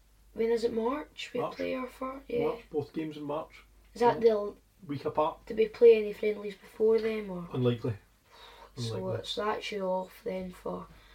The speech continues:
Speaker 1: about four months.
Speaker 2: Yeah.
Speaker 1: Not getting any games.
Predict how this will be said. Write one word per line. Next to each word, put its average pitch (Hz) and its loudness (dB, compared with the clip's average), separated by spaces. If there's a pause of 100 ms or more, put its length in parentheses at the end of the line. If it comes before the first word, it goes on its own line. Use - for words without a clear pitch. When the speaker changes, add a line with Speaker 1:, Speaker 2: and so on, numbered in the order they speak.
(180)
Speaker 1:
about - -12
four 202 -6
months. 202 -8 (460)
Speaker 2:
Yeah. 120 -12 (420)
Speaker 1:
Not 208 -6
getting 208 -2
any 202 -10
games. 202 -8